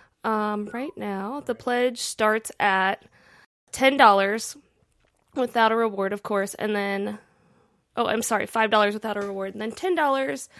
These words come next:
you get the digital copy of the cards. Thirty-five dollars or more, they'll print the full fifty-four card deck. And forty more, you get a physical D and D card set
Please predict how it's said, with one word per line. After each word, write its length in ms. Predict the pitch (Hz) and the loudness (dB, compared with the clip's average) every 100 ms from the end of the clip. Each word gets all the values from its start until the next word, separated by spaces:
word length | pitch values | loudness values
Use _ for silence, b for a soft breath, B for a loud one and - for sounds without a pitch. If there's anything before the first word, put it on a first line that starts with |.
| B B B - | B B B -6
you 180 | 247 | -4
get 320 | 220 240 220 226 | 0 0 0 2
the 80 | |
digital 320 | 226 226 220 208 | 2 2 0 -2
copy 540 | 220 202 202 214 214 | 0 0 0 -4 -4
of 180 | - 196 | -4 -6
the 80 | 202 | -6
cards. 720 | 202 190 196 190 202 - - - | -2 -2 -2 -4 -8 -14 -16 -6
Thirty-five 400 | 247 233 240 220 | -2 -2 -2 0
dollars 260 | 220 202 202 | 2 0 0
or 60 | |
more, 260 | 202 196 196 | -2 -4 -2
they'll 280 | 202 202 202 | -2 -2 -2
print 260 | - 202 | -4 -6
the 320 | 208 202 202 202 | -2 -2 -2 -6
full 260 | 226 220 - _ _ - | -6 -6 -8 _ _ -6
fifty-four 460 | 247 240 226 220 | -6 -6 -4 -4
card 300 | - 202 190 | -2 -2 -2
deck. 420 | 190 196 - - _ b b b b b b _ - | -2 -2 -4 -14 _ b b b b b b _ -2
And 300 | 220 214 220 | 0 0 -2
forty 320 | - 269 277 | -2 0 0
more, 240 | 262 240 240 | -2 -2 0
you 200 | 233 226 | -2 0
get 320 | 226 220 - | 0 0 -2
a 100 | 214 | -4
physical 540 | - 226 220 233 226 | -4 -4 -4 -4 -4
D 160 | 214 220 | -2 -2
and 120 | 220 | -2
D 200 | 220 226 | -4 -6
card 360 | - 113 110 101 | -2 -2 -2 -4
set 440 | 120 117 113 - | -4 -2 -2 -6